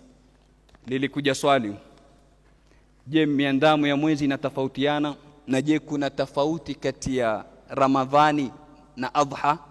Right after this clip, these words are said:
Yani, je, Ramadhani twafaa kufuata miandamo ya mbalimbali? Yani, kila mmoja afuate kwao, lakini Adha lazima tufuate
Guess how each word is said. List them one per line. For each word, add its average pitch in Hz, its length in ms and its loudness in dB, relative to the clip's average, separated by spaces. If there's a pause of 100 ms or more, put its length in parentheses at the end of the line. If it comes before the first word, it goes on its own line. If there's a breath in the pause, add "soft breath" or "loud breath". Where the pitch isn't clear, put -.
(1000)
Yani, 135 200 0
je, 165 240 4
Ramadhani 151 600 0 (120)
twafaa 156 360 2
kufuata 151 520 0
miandamo 151 560 2
ya 143 80 0
mbalimbali? 147 640 2 (400 loud breath)
Yani, 147 140 0
kila 160 180 2
mmoja 156 200 2
afuate 143 280 -2
kwao, 165 300 4
lakini 147 320 -2
Adha 165 280 0
lazima 156 340 0
tufuate 151 520 0